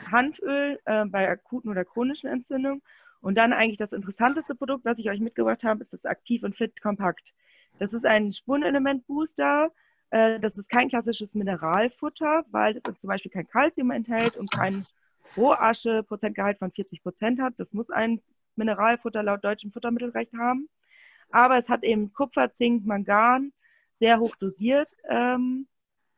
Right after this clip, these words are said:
konzentriert drin. Man kann es das ganze Jahr füttern, man kann es aber auch über den Fellwechsel füttern, wo die Bedarfsnorme eh steigen, weil wir haben ja gelernt, dass der Manganbedarf bei Stress zum Beispiel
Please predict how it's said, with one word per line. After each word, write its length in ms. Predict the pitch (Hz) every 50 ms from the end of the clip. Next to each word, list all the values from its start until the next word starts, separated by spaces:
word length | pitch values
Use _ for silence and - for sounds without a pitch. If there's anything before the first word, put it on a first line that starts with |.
| _
konzentriert 640 | - - 240 254 262 - 277 262 - - 285 277 -
drin. 180 | 269 277 285 277
Man 140 | 226 202 214
kann 240 | - - 247 277
es 100 | 294 285
das 140 | - - _
ganze 240 | - 208 208 - 175
Jahr 220 | 196 202 226 254
füttern, 220 | - - - 262 240
man 120 | 214 208
kann 140 | - 220 233
es 80 | 233 -
aber 180 | 196 202 220
auch 80 | 202 214
über 120 | 190 185
den 60 | 185
Fellwechsel 540 | 185 - 208 202 220 233 254 254 _ - 254
füttern, 260 | - 269 - 262 233
wo 80 | 196 208
die 80 | 190 190
Bedarfsnorme 1400 | 160 175 - 196 202 220 233 - _ _ _ _ _ _ _ _ - 190 196 214 214 226 233 233 226 214 - _
eh 220 | - 190 214 240 247
steigen, 400 | - - 240 240 247 262 262 226
weil 140 | 202 202 202
wir 100 | 208 196
haben 140 | 214 240
ja 60 | 262 233
gelernt, 400 | 202 202 196 196 214 233 240 -
dass 160 | 208 202 _
der 120 | - 196
Manganbedarf 1300 | 190 185 180 180 - 185 196 233 254 262 269 254 _ _ _ _ _ _ - - 196 202 208 220 233 - -
bei 120 | 190 185
Stress 360 | 180 - - - 214 233 - _
zum 100 | - 175
Beispiel 360 | 190 196 190 - 190 180